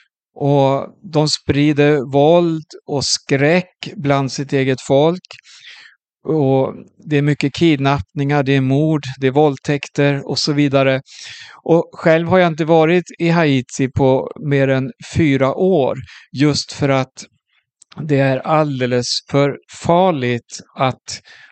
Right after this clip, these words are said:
åka dit. Det, det är ett land alltså i, i totalt kaos. Och så är det också präglat utav fattigdom och elände.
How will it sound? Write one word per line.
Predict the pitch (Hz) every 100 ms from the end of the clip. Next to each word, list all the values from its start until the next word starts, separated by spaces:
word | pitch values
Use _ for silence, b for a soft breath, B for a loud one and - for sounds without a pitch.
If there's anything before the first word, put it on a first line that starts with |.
| _
åka | 147 147 - 202
dit. | 165 127 117 - - B B B B B B _ 208 180
Det, | 147
det | 147 156
är | 156 156 151 147 -
ett | 175 -
land | 147 147 175 156 135
alltså | 135 135 139
i, | 139 143 139 127 - - - - - _ -
i | 202
totalt | 165 147 - 214 190 131 113 - - -
kaos. | 160 160 156 120 - - - - _ _ _ _ _ _ _ -
Och | - 160
så | 147 165 156 147 - B B B _ -
är | - 160
det | 151
också | 143 - 147
präglat | - 160 143 127 143 131 - - - - -
utav | 139 - 135 127 120 - _ -
fattigdom | - - 147 - - 123 123 143 127 113 120 117 B
och | - 135
elände. | 147 131 123 123 120 -